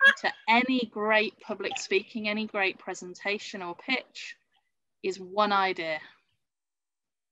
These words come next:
So what do we do when we try and present? We try and present everything. We try and get as much information as possible into the fifteen-minute time slot that we've been allocated.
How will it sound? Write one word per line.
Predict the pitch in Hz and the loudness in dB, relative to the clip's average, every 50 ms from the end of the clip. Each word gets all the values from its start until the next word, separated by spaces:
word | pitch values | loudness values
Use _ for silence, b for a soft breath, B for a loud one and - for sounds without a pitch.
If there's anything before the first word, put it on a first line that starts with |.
| _ _ _ | _ _ _
So | - - 202 | -8 -8 -2
what | 202 240 277 - - | 2 2 2 2 2
do | 285 | -2
we | 269 269 254 | -2 -2 -2
do | 233 - 240 220 202 180 170 | 0 2 4 4 6 4 4
when | 170 170 170 | 2 -2 -2
we | 175 180 190 | -2 -4 -4
try | - - 226 214 214 208 | -2 0 2 4 4 4
and | 208 202 | 2 0
present? | - - 202 190 - 202 190 175 165 143 | -4 -6 -6 -4 0 0 0 0 0 -4
We | - 180 180 | -4 -4 -2
try | - - 247 240 240 | 0 2 2 4 4
and | 247 240 | 2 0
present | - 233 214 - 208 196 196 196 - _ _ _ - - | -2 -4 -2 0 2 2 0 0 -6 _ _ _ 2 2
everything. | 214 208 - 180 165 160 - - 170 151 143 170 - _ _ _ _ _ _ _ _ _ _ _ _ _ _ _ - 185 | 2 2 2 -4 -6 -6 -6 -6 -8 -8 -8 -10 -20 _ _ _ _ _ _ _ _ _ _ _ _ _ _ _ -4 -2
We | 185 | -2
try | - - 226 226 233 | 2 4 6 6 6
and | 240 233 226 | 6 4 4
get | 202 185 - | 2 2 0
as | - 180 - | -2 -6 -4
much | 202 208 226 233 254 269 - - 247 - 262 | -2 0 2 2 2 0 -2 -2 -2 0 2
information | 233 226 220 - 233 220 208 208 208 - - - 202 190 185 - - | 2 2 2 0 0 0 0 0 0 -2 -4 -6 -6 -6 -8 -4 -2
as | 208 214 214 214 - | 0 0 0 0 -2
possible | - - - 220 214 - - - 180 170 156 156 170 185 214 220 - | -4 0 0 0 0 0 -8 -8 -8 -6 -4 -2 0 0 -2 -2 -4
into | - 208 202 208 214 - - | -6 -6 -4 -4 -6 -6 -6
the | 185 185 | -8 -8
fifteen-minute | 185 - - 208 - - - 208 202 196 190 190 190 185 - - | -8 -8 -10 -10 -10 -6 -6 -6 -6 -6 -6 -6 -6 -6 -6 -8
time | - - 190 185 185 185 | -6 -6 -4 -4 -6 -8
slot | - - - 180 170 - - | -8 -6 -4 -4 -4 -4 -6
that | 170 165 | -10 -6
we've | 170 175 175 - | -4 -4 -4 -4
been | - 175 175 | -6 -6 -4
allocated. | 170 170 170 165 160 - - 147 143 147 - - - 147 - - | -2 -2 -2 -4 -4 -6 -8 -10 -10 -10 -14 -14 -14 -14 -14 -16